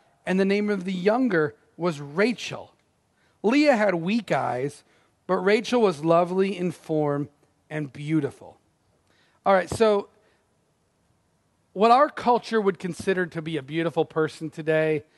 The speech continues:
is very different than even what our culture would have considered fifty years ago to be a pu-, beautiful person, or even twenty-five years ago, let alone two hundred years ago, or three hundred years ago,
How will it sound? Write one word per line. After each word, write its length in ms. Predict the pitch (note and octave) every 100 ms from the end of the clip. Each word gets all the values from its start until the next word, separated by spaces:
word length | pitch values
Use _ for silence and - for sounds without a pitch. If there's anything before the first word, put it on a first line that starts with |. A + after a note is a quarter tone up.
| _ _
is 140 | D#3+ C#3
very 300 | E3+ F#3 G3
different 520 | E3+ D#3+ E3 D#3+ D3
than 240 | D#3 D#3+ -
even 400 | F#3 G3 G#3+ E3+
what 160 | D#3+
our 120 | D3+
culture 340 | D3 E3 D#3+ E3
would 160 | D#3+
have 120 | D3+ C3+
considered 460 | D#3+ - D#3+ D3
fifty 320 | - F3+ -
years 400 | D3+ C3 D3 D#3
ago 320 | C#3 B2 G#2+ G#2 _ _ _
to 100 | D3+
be 160 | C#3+
a 60 | B2+
pu-, 180 | - -
beautiful 320 | C#3 C#3+ C3+ B2+
person, 360 | C3+ B2+ B2+
or 220 | C3+ G3+
even 280 | D#4 D#4+ F#3+
twenty-five 680 | - G3 F3 - E3+ G3 F3+
years 260 | C3 A#2+ A#2+
ago, 340 | A2+ G#2 F#2+ _ _ _ _ _
let 220 | G3 C4
alone 500 | B3+ A#3 B3 A#3 G3+
two 240 | - G#3 E3
hundred 480 | F3 A3+ G#3 E3
years 260 | C3+ B2+ A#2
ago, 340 | B2 - - _ _ _
or 180 | D#3+ E3
three 320 | - G#3 C4
hundred 300 | G3 D#3 C3+
years 260 | B2+ B2+ B2
ago, 240 | A#2 A2